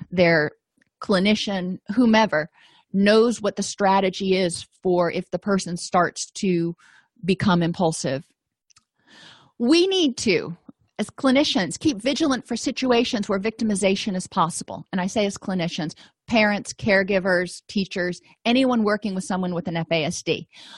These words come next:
But some of the things that we can do to help people with an F A S D learn, and I told you we were gonna focus a lot on interventions 'cause, you know, what, that's the point, right? To be able to help them. Role play,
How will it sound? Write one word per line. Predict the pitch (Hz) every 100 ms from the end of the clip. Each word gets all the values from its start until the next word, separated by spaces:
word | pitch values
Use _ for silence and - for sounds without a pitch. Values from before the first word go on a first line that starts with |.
| -
But | 220
some | - 294 311
of |
the | 330
things | 330 285 269
that | -
we | 220
can | 233 214 196
do | 202 233 262
to | 208
help | 196 220 233
people | - 226 220 208
with | 190
an | 190
F | 185 202
A | 202
S | 196
D | 185 196
learn, | 180 170 151 78 -
and | 175
I | 170
told | - 202 202
you | 208
we |
were | 190
gonna | 190 185
focus | 208 180 185 -
a | 180
lot | 180 190 175 175
on | 175 165
interventions | 180 170 165 160 165 - 139 -
'cause, | 156 165 - _ _ _ _ -
you |
know, | - 131 _ _
what, | 156 - -
that's | 185 -
the | -
point, | - 202 - -
right? | 165 170 -
To | 185
be | 170
able | 170
to | 147
help | 175 180 175 _
them. | - 139 - - - - - _ _ _ -
Role | 269 330 370
play, | - 190 135 165